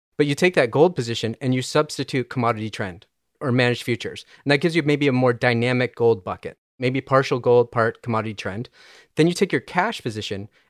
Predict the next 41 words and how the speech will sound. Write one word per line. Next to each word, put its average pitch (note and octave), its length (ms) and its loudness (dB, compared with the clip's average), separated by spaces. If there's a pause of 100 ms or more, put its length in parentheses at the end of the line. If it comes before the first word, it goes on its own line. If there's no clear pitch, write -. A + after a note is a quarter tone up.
And C#3 140 2
if C#3+ 100 0
you D#3 80 -2
use F3+ 240 -2
long D3 180 2
volatility B2 520 0 (100)
tail A3+ 200 2
risk, A2 260 -2
to - 80 -6
your D#3+ 160 2
point, A2+ 320 -2
that's D#3+ 180 2
a D#3 60 -2
convex C3 540 2
cash C3 260 0
position. - 380 -12 (240)
That's D3 180 2
the D3+ 80 2
way B2+ 140 4
we A2+ 180 -2
kind A2+ 220 0
of G2+ 80 -4
look G#2+ 160 -4
at F2 140 -4
it. F2 120 -18 (320)
So D3+ 160 6
if C#3+ 100 2
we D#3 80 6
go E3 180 6
to D#3 240 0 (160)
Chris - 180 2
Cole's D3 220 4
Dragon D#3 300 4
portfolio, A#2 400 2
as G#2 100 -2
I A2+ 40 2
said, E3+ 220 2
it's A#2+ 160 -6
twenty F3+ 240 0
percent C#3 300 -2
each, B2 320 -2